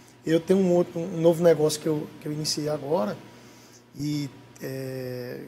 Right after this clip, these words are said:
que é no, no segmento de, de inteligência artificial, e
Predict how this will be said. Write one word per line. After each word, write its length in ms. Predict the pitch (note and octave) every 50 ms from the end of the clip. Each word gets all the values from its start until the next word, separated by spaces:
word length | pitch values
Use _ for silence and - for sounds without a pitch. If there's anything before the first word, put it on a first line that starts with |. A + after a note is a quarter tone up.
| C3+ - -
que 140 | - D#3+
é 60 | D3+ C#3+
no, 220 | D3 D3+ C#3+ C#3 C3+
no 100 | C#3+ C#3
segmento 460 | - - D3+ C#3+ D3 C#3+ D3 D3 C#3+ -
de, 260 | C#3+ C#3+ C#3 C3+ C#3 - - - -
de 140 | C#3 C3+ C3
inteligência 580 | B2+ B2 - D3 C#3 C#3 B2 C3+ D3+ C#3 - C#3+
artificial, 720 | B2 - - - D#3 C#3 - - C#3+ C#3 D3+ E3+ G3+ A#3 B3 - - - - - - - - - - - - - _ _ _ _ _ _ _ _ _ _ _ _ _ _ _ _ _
e 440 | D#3+ D#3 D#3 D#3 D#3 D3+ D3 D#3